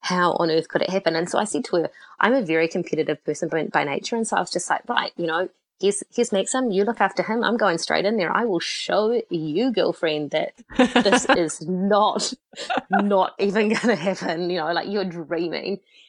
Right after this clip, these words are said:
Speaker 1: And get in there. And of course, doing I V F, you don't do, um,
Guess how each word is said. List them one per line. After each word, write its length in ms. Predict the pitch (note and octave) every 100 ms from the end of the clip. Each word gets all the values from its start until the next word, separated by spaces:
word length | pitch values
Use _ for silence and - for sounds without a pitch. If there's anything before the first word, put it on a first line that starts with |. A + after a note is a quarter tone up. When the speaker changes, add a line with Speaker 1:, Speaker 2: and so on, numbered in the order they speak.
| _ _ -
Speaker 1:
And 240 | G3 F#3
get 140 | G3+ F#3
in 100 | F3+
there. 160 | E3
And 120 | A3 G#3
of 100 | -
course, 300 | F3+ E3 - _ -
doing 280 | A3+ A3
I 80 | F3+
V 200 | D#3+ D3
F, 140 | D3+ E3+
you 80 |
don't 300 | F3 D3+ D3+
do, 360 | - D3+ C#3+ C#3+ -
um, 360 | D3 D#3+ D#3